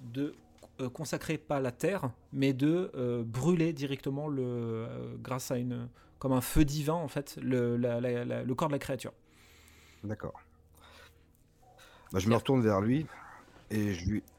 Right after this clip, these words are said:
Speaker 2: je lui dis que la solution serait qu'il m'aide et que ce serait bien pour racheter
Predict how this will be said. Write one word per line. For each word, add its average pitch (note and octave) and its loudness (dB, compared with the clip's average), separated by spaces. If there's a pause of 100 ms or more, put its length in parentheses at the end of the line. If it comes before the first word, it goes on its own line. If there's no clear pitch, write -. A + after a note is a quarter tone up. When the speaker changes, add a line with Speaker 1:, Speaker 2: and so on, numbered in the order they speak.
(140)
Speaker 2:
je G2 -4
lui G#2+ 0
dis A#2 -2
que G2+ 0
la G2 -6
solution A#2 0
serait A2+ -4
qu'il F#2+ -4
m'aide B2+ 2 (100)
et G2 -2
que F2+ -4 (180)
ce - -6
serait G#2 -2
bien B2 2 (140)
pour G2 -2
racheter A2 0